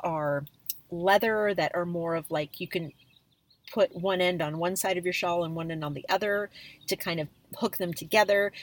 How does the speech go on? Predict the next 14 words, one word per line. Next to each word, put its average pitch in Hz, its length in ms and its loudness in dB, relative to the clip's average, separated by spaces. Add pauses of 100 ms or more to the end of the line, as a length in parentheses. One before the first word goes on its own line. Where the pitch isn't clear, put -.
She - 120 6
has 311 100 8
some 285 220 2
really 220 300 0
n-, 180 160 -4 (100)
unique, 180 600 -2
interesting 175 460 -2
designs. 151 340 0
I 180 40 4
have 185 140 2
several 165 380 2
of 147 160 -2
her 147 300 -4 (480)
closures, 151 640 6